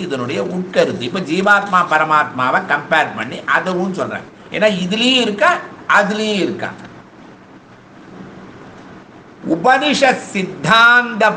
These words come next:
பிரகாரம், இது உபனிஷத்தை உள்ள கொண்டு வரா. ஜீவாத்ம பரமாத்மா அபேதம் விளக்கப்பட்டுள்ளது. ஏன்னா நம்ம வந்து இதுதானே சொல்றோம், அத்வைதம் தானே சொல்றோம். நமக்கும் இறைவனுக்கும் நடுவில் வித்தியாசம். ஏன்னா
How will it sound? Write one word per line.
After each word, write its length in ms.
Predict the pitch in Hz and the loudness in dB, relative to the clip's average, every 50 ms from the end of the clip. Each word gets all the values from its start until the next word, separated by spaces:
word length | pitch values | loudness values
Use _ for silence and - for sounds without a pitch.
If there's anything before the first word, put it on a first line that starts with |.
| - - - | -4 -6 -2
பிரகாரம், 840 | - 151 156 127 127 143 147 143 131 117 107 101 117 123 110 101 92 95 113 147 180 202 208 - - - - - | 0 0 0 0 0 0 2 2 2 2 2 0 0 -2 -2 -4 -6 -6 -6 -6 -6 -8 -8 -10 -14 -18 -16 -12
இது 120 | - 160 202 196 | -6 -4 -2 -2
உபனிஷத்தை 500 | 185 190 233 233 220 175 190 180 180 160 | 2 2 2 2 2 2 0 0 -2 -2
உள்ள 200 | 156 156 165 170 | -2 0 0 0
கொண்டு 260 | 139 151 143 135 127 | 0 -2 -2 -2 -2
வரா. 180 | 117 107 101 92 - - - - - - - - - - - - - - - - - | -2 -2 -2 -4 -8 -12 -18 -20 -20 -20 -20 -20 -20 -20 -20 -20 -20 -20 -18 -12 -6
ஜீவாத்ம 800 | 139 185 220 240 247 240 247 247 240 240 233 226 233 - - 220 208 185 - | -4 -2 0 0 2 4 4 6 6 6 6 4 2 0 2 2 2 2 4
பரமாத்மா 1000 | - 156 165 170 202 220 220 220 220 214 202 185 165 - - - - 131 147 185 208 226 240 - - - 185 | 4 4 4 4 4 4 6 6 6 6 6 4 2 0 -4 -4 0 2 4 4 4 4 2 -2 -2 2 4
அபேதம் 840 | 226 247 196 180 185 185 175 165 156 127 104 - 120 117 123 135 160 190 220 247 - - - - - - - - - | 4 4 6 4 4 4 4 2 0 0 0 0 -2 -2 -2 -4 -4 -6 -6 -8 -10 -14 -18 -20 -20 -20 -20 -2 2
விளக்கப்பட்டுள்ளது. 840 | - 254 262 262 254 262 233 226 190 175 175 151 123 - - 120 151 | 4 4 6 4 2 2 2 0 0 0 -2 -2 -4 -4 -4 -4 -2
ஏன்னா 200 | 185 208 208 196 196 226 254 - - - - - - - - - - - - - - - - - - - | 0 2 2 2 2 0 -2 -6 -10 -16 -18 -20 -20 -20 -20 -20 -20 -20 -20 -20 -20 -20 -20 -20 -18 -4
நம்ம 160 | - 165 170 190 | -2 0 0 2
வந்து 220 | 196 196 196 214 208 196 196 185 185 185 - - - - - - | 0 0 0 0 0 2 2 2 2 2 -2 -10 -14 -18 -20 -18
இதுதானே 320 | - 170 190 202 208 208 196 | -12 -6 -2 2 2 2 2
சொல்றோம், 220 | 165 170 156 156 | 2 2 2 2
அத்வைதம் 500 | 156 156 165 208 240 240 196 214 202 190 | 0 0 0 2 2 4 2 2 2 2
தானே 160 | 202 196 190 | 2 2 0
சொல்றோம். 360 | 180 170 160 139 131 113 95 90 - - - 101 | 2 2 0 0 0 -4 -8 -10 -12 -14 -6 -2
நமக்கும் 520 | 127 151 165 185 185 185 - 240 247 277 | 0 2 2 2 2 0 -2 -6 -6 -4
இறைவனுக்கும் 640 | 226 160 165 180 190 190 190 185 185 185 208 208 185 170 | -4 -2 0 0 0 0 0 0 -2 -2 -4 -2 0 0
நடுவில் 300 | 170 170 180 202 202 180 | 0 0 0 -2 -4 -4
வித்தியாசம். 500 | 175 175 180 185 175 151 139 127 127 139 | -4 -2 0 2 2 2 0 -2 -2 0
ஏன்னா 140 | 175 220 | 2 2